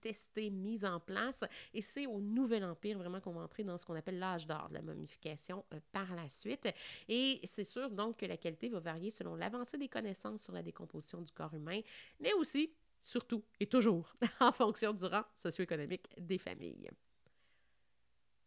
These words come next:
Alors, pour en savoir plus sur le sujet de ce cours, je vous suggère comme lecture Ötzi, l'homme des glaces, par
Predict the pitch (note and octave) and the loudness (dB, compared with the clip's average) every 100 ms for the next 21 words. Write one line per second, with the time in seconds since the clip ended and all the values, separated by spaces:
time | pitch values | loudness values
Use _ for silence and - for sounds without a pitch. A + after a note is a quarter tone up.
0 | _ _ _ _ _ A#3 C3+ - - F4 | _ _ _ _ _ 10 10 6 -4 6
1 | G#4 G4+ A4 F4+ - A#4 - C#4 - - | 6 6 4 4 6 4 4 -2 -2 2
2 | C4 D#3+ F#3 F3 - A3+ - G4 F4 B3 | 2 4 2 0 0 -2 6 8 10 8
3 | F#3+ F3+ D#4+ D#4 - A3 A#3 - A3 F3 | 6 2 0 -2 -4 -2 -2 0 -2 -2
4 | E3 - B3+ C#4 A3 - - - G#3 F3+ | -6 -4 0 0 -2 -10 -4 2 2 2
5 | F3 F#3 D#3+ D3+ A#3 G#3 F#3 D3 D3 D#3+ | -4 -2 2 4 4 2 0 -2 0 2
6 | A3 - F3+ - - - D#3 | 0 0 -2 -4 -12 -2 -2